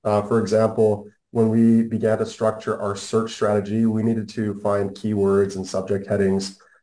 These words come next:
uh, for cannabinoids. And in doing so, we uncovered that the word cannabinoids is actually a pretty loaded term. Researchers have used it to describe compounds, uh, that make up the endocannabinoid system,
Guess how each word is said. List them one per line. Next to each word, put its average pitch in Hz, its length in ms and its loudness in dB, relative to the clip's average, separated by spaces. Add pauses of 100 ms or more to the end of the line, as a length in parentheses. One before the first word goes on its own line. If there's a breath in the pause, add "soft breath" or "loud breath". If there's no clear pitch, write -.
(180)
uh, 95 160 2
for 101 420 6
cannabinoids. 104 880 2
And 101 280 2
in 107 180 2
doing 131 240 4
so, 98 280 0
we 101 120 2
uncovered 104 460 -2
that 101 260 -2 (300 loud breath)
the 110 100 0
word 117 420 4
cannabinoids 117 880 -2
is 101 160 -6
actually 107 360 0
a 110 60 2
pretty 117 280 0
loaded 98 440 2
term. 180 520 -2 (420)
Researchers 113 760 0
have 101 180 -2
used 107 260 -2
it 104 100 -8
to 98 60 -16
describe 101 480 2
compounds, 98 920 2
uh, 98 200 2
that 98 120 0
make 101 220 0
up 95 160 -2
the - 60 -6
endocannabinoid 98 800 0
system, 120 640 0